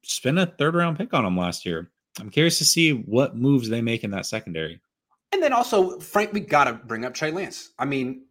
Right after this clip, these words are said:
Speaker 2: let's be
Speaker 1: Of course.
Speaker 2: honest. We're, we, when this game is over, we're gonna spend most of our time in the instant reactions talking about how Lance looks. So
Speaker 1: Yeah.
Speaker 2: that's, and I don't know that we're gonna get a lot of questions answered, but does he look ready?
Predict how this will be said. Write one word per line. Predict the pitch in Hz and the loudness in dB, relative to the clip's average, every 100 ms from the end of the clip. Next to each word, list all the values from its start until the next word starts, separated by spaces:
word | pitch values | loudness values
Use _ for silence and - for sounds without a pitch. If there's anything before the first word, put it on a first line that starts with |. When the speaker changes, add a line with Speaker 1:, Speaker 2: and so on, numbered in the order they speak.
| - | -4
Speaker 2:
let's | 131 190 | 2 2
be | 208 185 | 4 2
Speaker 1:
Of | |
course. | - | 2
Speaker 2:
honest. | - - - | -2 -14 -12
We're, | 139 175 | 2 4
we, | 170 220 | 4 0
when | 190 156 | -4 -4
this | 190 214 | -4 -4
game | 208 180 | -4 -4
is | 147 | -4
over, | 147 180 143 | -2 -2 -2
we're | 131 143 | -4 -6
gonna | 151 143 | -8 -10
spend | - 135 127 | -10 -10 -8
most | 117 131 156 | -8 -8 -6
of | 147 | -4
our | 151 | -4
time | 151 139 131 | -2 -2 -4
in | 107 | -8
the | 104 | -12
instant | 110 160 | -10 -6
reactions | 156 143 135 139 | -2 -2 -2 -10
talking | 127 117 131 | -10 -8 -6
about | 127 | -6
how | 117 123 | -2 -2
Lance | 117 139 156 156 | -2 -6 -6 -6
looks. | 156 143 - - - _ _ _ _ | -2 -2 -4 -16 -20 _ _ _ _
So | - 127 127 | -6 -2 0
Speaker 1:
Yeah. | - | 2
Speaker 2:
that's, | 143 156 - _ _ | 2 2 -2 _ _
and | 190 | 2
I | 262 | 2
don't | 262 | 2
know | |
that | 214 | 2
we're | |
gonna | 190 180 | 0 0
get | 156 143 - | -2 -6 -6
a | |
lot | 131 147 | 0 2
of | 127 | 2
questions | - 175 190 165 | -4 -6 -6 -8
answered, | 131 135 160 | -8 -8 -8
but | 151 156 | -4 -4
does | 233 | -4
he | 277 | -6
look | 285 | -10
ready? | 151 247 214 - - | 0 4 4 2 -6